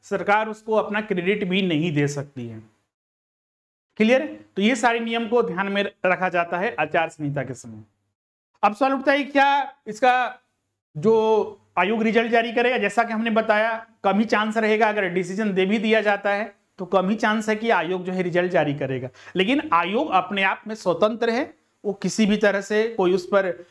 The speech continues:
बैन नहीं लगा रहता है कि रिजल्ट आप जारी नहीं कर सकते, क्योंकि ये पहले का एग्जामिनेशन है जिसको होल्ड पर रखा गया था। अभी कुछ परीक्षाओं के लिए, जैसे अभी टेक्निकल एग्जामिनेशन के लिए क्या एग्जाम हो सकता है? तो बिल्कुल हो सकता है,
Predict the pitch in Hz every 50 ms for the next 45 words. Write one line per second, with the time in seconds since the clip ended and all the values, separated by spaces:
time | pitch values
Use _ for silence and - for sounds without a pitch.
0 | _ _ - 139 160 180 202 208 208 208 214 214 208 208 202 202 202 202 202 196
1 | 214 202 202 190 208 190 185 170 185 190 185 185 190 180 175 180 175 175 175 180
2 | 170 160 165 143 139 147 147 143 147 - 156 - 208 214 294 320 320 320 294 269
3 | 262 269 277 269 226 196 180 - 196 190 190 202 196 202 196 - 233 240 240 214
4 | 190 196 - - 226 180 156 165 160 147 151 160 147 139 - 139 131 127 127 123
5 | 117 110 120 117 _ _ _ _ _ _ _ _ _ 208 202 269 - 311 294 302
6 | - 277 240 240 220 226 - 226 240 254 269 262 262 254 254 247 214 233 226 214
7 | 233 226 240 226 233 - - _ _ _ _ 233 214 220 226 226 226 240 240 240
8 | 214 202 233 226 226 226 226 226 226 233 233 233 214 226 220 220 214 233 220 190
9 | 180 165 196 208 214 208 202 233 233 233 233 220 - 254 247 214 214 160 156 147
10 | 147 143 170 180 180 196 196 240 220 220 - 220 226 220 226